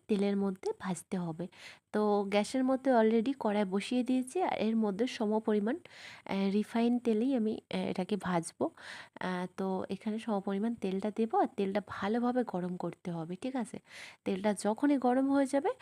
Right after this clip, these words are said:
আমি কিন্তু চার থেকে পাঁচটা করে পিঠা এর মধ্যে ছেড়ে দেবো,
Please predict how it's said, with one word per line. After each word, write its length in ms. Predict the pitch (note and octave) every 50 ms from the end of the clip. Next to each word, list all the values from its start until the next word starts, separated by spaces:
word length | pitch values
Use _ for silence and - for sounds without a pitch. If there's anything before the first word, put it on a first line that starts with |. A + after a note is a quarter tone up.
| - - - - - -
আমি 240 | - G3+ A3+ B3
কিন্তু 240 | A#3+ A#3 A3 A3 D#4+
চার 260 | D#4+ - - F#3 F3+ - -
থেকে 200 | - G#3+ G3+ A3
পাঁচটা 380 | A3 - G3+ G3 - - A#3+ A#3
করে 160 | A3+ A#3 A#3
পিঠা 260 | A3+ - G#3 - A3
এর 100 | A3 G#3
মধ্যে 280 | G#3 G3+ G#3 G3+ - A3
ছেড়ে 300 | A3+ - - A#3+ A#3+ B3
দেবো, 280 | A#3+ B3+ C4 E4+ A#4